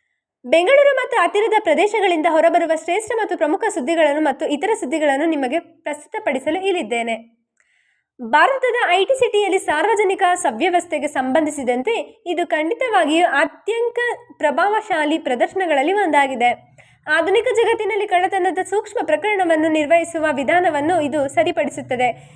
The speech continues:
ಕಳ್ಳತನಕ್ಕೆ ಒಳಗಾದ ವ್ಯಕ್ತಿಯೊಬ್ಬರು ಬೆಂಗಳೂರು ಪೊಲೀಸರಿಗೆ ದೂರು ನೀಡಿದ್ದಾರೆ. ಅವರು ದೂರು ದಾಖಲಿಸಿದ ಕೆಲವೇ ಸಮಯದಲ್ಲಿ ಏರ್ಪಾಡ್‌ಗಳು ಹಿಂಪಡೆಯಲು ಯಶಸ್ವಿಯಾಗಿರುತ್ತದೆ.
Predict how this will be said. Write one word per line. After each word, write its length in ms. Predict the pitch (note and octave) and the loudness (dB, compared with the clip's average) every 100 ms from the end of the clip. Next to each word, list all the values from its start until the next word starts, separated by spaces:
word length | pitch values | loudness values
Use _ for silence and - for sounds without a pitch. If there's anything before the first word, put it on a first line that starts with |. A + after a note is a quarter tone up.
| - _ - | -20 _ 2
ಕಳ್ಳತನಕ್ಕೆ 640 | F4+ A#4+ B4 B4 A#4 A#4+ | 2 4 2 0 0 0
ಒಳಗಾದ 360 | F#4+ F#4+ F4+ F4 | 2 4 4 2
ವ್ಯಕ್ತಿಯೊಬ್ಬರು 640 | C#4 C4+ G#4 G#4 D#4+ F4 | 0 -2 0 2 4 2
ಬೆಂಗಳೂರು 520 | C4 D4 A4 A4 A4+ | 2 0 2 2 2
ಪೊಲೀಸರಿಗೆ 580 | E4+ D#4+ E4+ D4+ D4 B3 | 0 0 -2 -4 -2 0
ದೂರು 160 | D#4+ G4 | 2 2
ನೀಡಿದ್ದಾರೆ. 800 | D#4+ C4+ A#3 B3 C#4 G#4 - _ - | 2 -2 0 2 2 -2 -12 _ -2
ಅವರು 320 | F#4 G4+ C#4+ | 0 0 0
ದೂರು 160 | G4 C5+ | 0 2
ದಾಖಲಿಸಿದ 480 | B4+ A#4+ A4 G#4 G4 | 0 0 0 0 -2
ಕೆಲವೇ 320 | G4 E4 B4 | 0 0 2
ಸಮಯದಲ್ಲಿ 460 | B4+ G4 F4 D#4 E4 | 0 2 2 2 0
ಏರ್ಪಾಡ್‌ಗಳು 680 | D4+ F4+ G#4+ G#4 D4+ D#4 | 0 0 0 -4 0 0
ಹಿಂಪಡೆಯಲು 1000 | E4+ - D4 D#4+ G#4 F#4 D#4 C4+ E4 - | 0 -6 -6 -4 -2 0 2 0 -2 -6
ಯಶಸ್ವಿಯಾಗಿರುತ್ತದೆ. 1080 | C#4+ E4+ D4+ D#4 C#4 A#3+ A#3 A3 - A3+ A3+ | -4 -4 -4 -2 0 0 -4 -8 -6 -4 -4